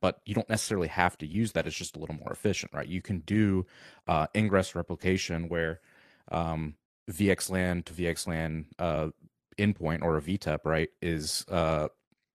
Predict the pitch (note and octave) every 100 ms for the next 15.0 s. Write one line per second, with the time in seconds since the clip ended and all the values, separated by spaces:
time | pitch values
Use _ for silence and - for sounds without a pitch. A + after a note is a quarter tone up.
0 | _ _ _ - F3 D3 - - - G2
1 | - _ _ - G#2 F#2 E2 D#2+ - G#1+
2 | - E2+ C#2 - - F2+ F#2+ F2 D#2 F#2+
3 | F2+ - F2 F2+ E2+ E2+ D#2 D#2 - _
4 | - - _ - - - D2 F2 D#2 -
5 | D#2+ D#2 G2+ - D#2+ D#2 D#2 D2+ F#2+ _
6 | - - _ - F2+ F2 D#2+ F#2+ A#2+ A#2
7 | B2 A2+ A2+ - E2+ E2 D#2+ - - E2+
8 | D#2+ D#2 F2+ F#2+ F#2+ - G2+ G2+ G2 -
9 | - F2+ E2+ D#2 - F#2 F#2 F2+ E2 F2
10 | F2 E2 E2 _ - G#2 F2+ F#2+ F2+ F#2+
11 | G2+ G2 - - - G#2+ G#2 G#2 - -
12 | - - F2 E2 E2 E2 E2+ F2 E2 E2+
13 | F#2 - F2 F2+ - F#2+ - F2+ E2 E2
14 | - E2+ E2 D#2+ E2 F#2+ D#2+ E2 D#2+ D#2+